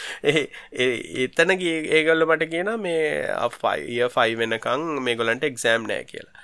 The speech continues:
අ, එතකොට වෙන අම්මලා නම් "ඇයි එක්සෑම් නැත්තේ? ළමයා එක්සෑම් කරන්නේ." <laughs> එහෙමනේ. අ, මම කිව්වා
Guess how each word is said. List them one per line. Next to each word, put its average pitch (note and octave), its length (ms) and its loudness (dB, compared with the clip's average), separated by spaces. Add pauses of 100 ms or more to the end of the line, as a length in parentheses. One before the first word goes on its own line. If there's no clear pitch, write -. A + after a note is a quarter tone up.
(340)
අ, G2+ 220 0
එතකොට D3+ 440 2
වෙන A2 200 2
අම්මලා E3+ 320 6
නම් F#3 160 -4
"ඇයි G#3 240 4
එක්සෑම් C4 320 2
නැත්තේ? F4 360 0 (140)
ළමයා E3 400 2
එක්සෑම් B3 460 0
කරන්නේ." - 1300 2
<laughs> - 0 - (1900)
එහෙමනේ. A3 400 2 (280)
අ, A#2 120 4 (180)
මම C#3 360 2
කිව්වා G#3 320 2